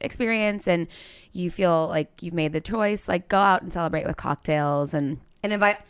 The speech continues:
Speaker 2: everybody to
Speaker 1: and
Speaker 2: join
Speaker 1: invite
Speaker 2: then.
Speaker 1: everyone and take a, take a ton of pictures. And if
Speaker 2: Yeah.
Speaker 1: you wanna share your dress, share it. But it's also kind of fun keeping people in the dark about it sometimes,
Speaker 2: I know,
Speaker 1: too.
Speaker 2: right?
Speaker 1: And letting, keeping it very much a personal thing.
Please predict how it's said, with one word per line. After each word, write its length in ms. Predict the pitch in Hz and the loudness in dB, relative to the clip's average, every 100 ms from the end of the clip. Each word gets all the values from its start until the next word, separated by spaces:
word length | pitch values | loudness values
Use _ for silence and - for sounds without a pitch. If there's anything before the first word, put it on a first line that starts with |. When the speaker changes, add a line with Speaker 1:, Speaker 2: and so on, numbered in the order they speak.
| _ | _
Speaker 2:
everybody 300 | 233 208 196 | -4 -2 0
to 40 | 180 | 2
Speaker 1:
and 80 | 254 | 4
Speaker 2:
join 120 | 214 | 2
Speaker 1:
invite 80 | 285 | 2
Speaker 2:
then. 120 | 285 | -2
Speaker 1:
everyone 260 | 277 269 240 | 2 2 2
and 160 | 254 - | 0 0
take 220 | 285 - | -2 2
a, 160 | 311 - | 2 2
take 160 | 320 | -2
a 40 | - | -4
ton 180 | 359 | -8
of 60 | - | -4
pictures. 360 | 285 - 233 214 | -2 0 0 0
And 80 | 233 | 2
if 40 | |
Speaker 2:
Yeah. 40 | 349 | 2
Speaker 1:
you 40 | |
wanna 220 | 202 208 | 2 0
share 280 | 269 - 190 | -2 0 2
your 140 | 208 226 | 2 4
dress, 240 | 190 214 | 4 2
share 240 | - 160 180 | 2 2 2
it. 120 | - - - - | 0 -8 -18 -2
But 80 | - | 0
it's 100 | 247 | 0
also 180 | 269 277 | 0 -4
kind 220 | 415 - | -6 -6
of 80 | 440 | -6
fun 240 | - 247 | -2 -2
keeping 340 | 240 220 214 214 | 0 -4 -2 -2
people 260 | 208 190 | -4 -4
in 60 | 196 | -4
the 80 | 190 | -4
dark 280 | 151 151 185 | -4 -8 -8
about 220 | - - | -10 -10
it 140 | - | -12
sometimes, 400 | - - 320 302 | -10 -4 -2 -2
Speaker 2:
I 40 | 339 | 0
know, 220 | 359 277 | 0 0
Speaker 1:
too. 40 | |
Speaker 2:
right? 400 | 190 190 285 392 - - | 0 0 0 -2 -6 -10
Speaker 1:
And 100 | - | -4
letting, 600 | 175 165 165 - - - - - | -2 0 0 -4 -6 -8 -8 -10
keeping 260 | - 202 175 | -8 -4 -2
it 100 | 165 | -2
very 480 | 170 160 156 156 - | -2 0 0 -2 -4
much 180 | - 165 | -6 -6
a 60 | 180 | -2
personal 340 | 156 147 156 | -4 -4 -8
thing. 500 | 151 - 127 156 165 | -8 -8 -6 -6 -8